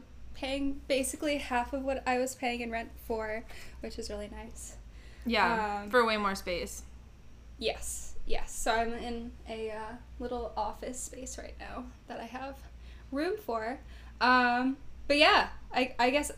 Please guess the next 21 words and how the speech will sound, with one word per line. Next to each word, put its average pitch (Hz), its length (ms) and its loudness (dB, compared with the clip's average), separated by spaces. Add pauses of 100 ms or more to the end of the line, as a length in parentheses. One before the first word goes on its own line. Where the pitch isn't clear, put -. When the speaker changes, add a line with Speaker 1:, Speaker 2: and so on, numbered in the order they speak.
(180)
Speaker 1:
you 262 140 4
know, 226 280 0
you'll 254 160 2
learn 262 300 4 (160)
more 226 220 2
about 220 260 2
us - 380 0 (400)
Speaker 2:
Yeah. 202 380 10 (280)
Speaker 1:
as 220 120 -10
we 233 60 -6
keep 247 220 -2
going. 240 360 2
But 226 360 2
who 269 140 0
are 294 100 4
you, 247 240 2
Olivia? 240 680 0
Speaker 2:
<laughs> 254 60 -10
Who 269 60 0
am 269 220 4
I? 208 300 4